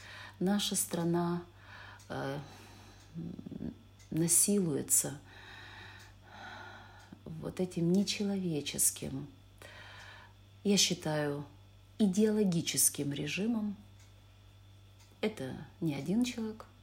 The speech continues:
В этом, м, сопротивлении, соприкосновении с этой низменной частью нечеловеческого существования мы все одни.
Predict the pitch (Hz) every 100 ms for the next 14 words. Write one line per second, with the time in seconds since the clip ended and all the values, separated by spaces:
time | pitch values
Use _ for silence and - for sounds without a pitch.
0 | - - - - - - - - - -
1 | - - - - 175 180 220 339 - 254
2 | 233 208 - - - - - - 165 156
3 | 151 160 156 - - 202 202 190 202 185
4 | 214 247 226 175 151 156 - - - -
5 | 175 190 180 190 - 202 196 226 190 160
6 | 143 147 - - - - - - 160 -
7 | 156 156 - - - - - 170 180 196
8 | 220 196 160 151 147 147 - 170 165 -
9 | - 131 123 - - - - 185 190 -
10 | 147 143 - - 135 135 - 151 - -
11 | 170 196 202 196 190 - - - 160 151
12 | - - 151 143 135 131